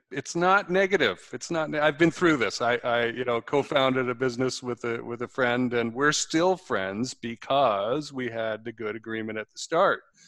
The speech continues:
of how are we gonna separate this thing. But man, joint bank accounts and signing authority, and you're logged into all these apps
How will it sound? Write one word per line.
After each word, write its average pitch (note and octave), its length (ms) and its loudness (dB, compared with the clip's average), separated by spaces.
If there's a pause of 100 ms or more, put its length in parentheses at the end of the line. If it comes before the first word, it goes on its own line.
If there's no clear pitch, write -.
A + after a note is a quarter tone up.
(260)
of A#2+ 180 2
how B2 140 -2
are C3 160 4
we C3 140 -2
gonna B2 200 -2
separate C3+ 460 -4
this A#2+ 160 -10
thing. G#2 240 -6
But G#2 100 -8
man, A2 220 -4 (400)
joint B2+ 260 0
bank C3+ 240 2
accounts C3 580 -2
and A#2+ 480 0
signing B2 540 0
authority, B2 720 -2
and A#2 340 -2
you're A#2+ 140 -4
logged B2 440 0
into A#2+ 240 2
all A#2+ 220 4
these A#2 260 -4
apps A#2 520 0